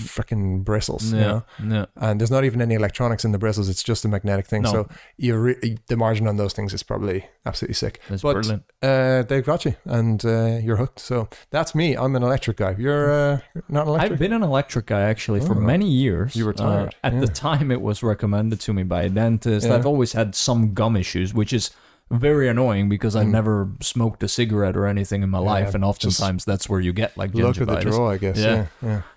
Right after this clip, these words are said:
Speaker 2: And, um, so they had recommended similar Oral-B, not as advanced as yours, because
Speaker 1: Mm.
Speaker 2: maybe it wasn't there yet
Speaker 1: Okay.
Speaker 2: on the market.
Speaker 1: Mm.
Speaker 2: Um,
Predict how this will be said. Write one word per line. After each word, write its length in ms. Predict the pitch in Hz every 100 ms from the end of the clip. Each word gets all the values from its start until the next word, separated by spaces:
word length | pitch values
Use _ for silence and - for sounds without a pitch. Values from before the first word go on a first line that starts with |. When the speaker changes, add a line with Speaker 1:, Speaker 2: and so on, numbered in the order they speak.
| _
Speaker 2:
And, 360 | 117 120 117 117
um, 760 | 113 113 113 110 110 110 - - -
so 160 | -
they 120 | 139 139
had 100 | 123
recommended 680 | 120 123 151 165 165 - -
similar 460 | - 190 190 175
Oral-B, 520 | - 135 127 120 127 165
not 200 | 123 175
as 100 | 135
advanced 380 | 104 123 143 123
as 140 | 110
yours, 280 | 113 101 -
because 240 | - 104 -
Speaker 1:
Mm. 60 |
Speaker 2:
maybe 200 | 120 104
it 80 | 92
wasn't 280 | 101 101 95
there 240 | 107 113
yet 220 | 78 78 - -
Speaker 1:
Okay. 220 | 117 95 -
Speaker 2:
on 120 | - 95
the 60 |
market. 400 | 90 104 110 - - -
Speaker 1:
Mm. 240 | 101 92 - _ _
Speaker 2:
Um, 300 | 117 113 110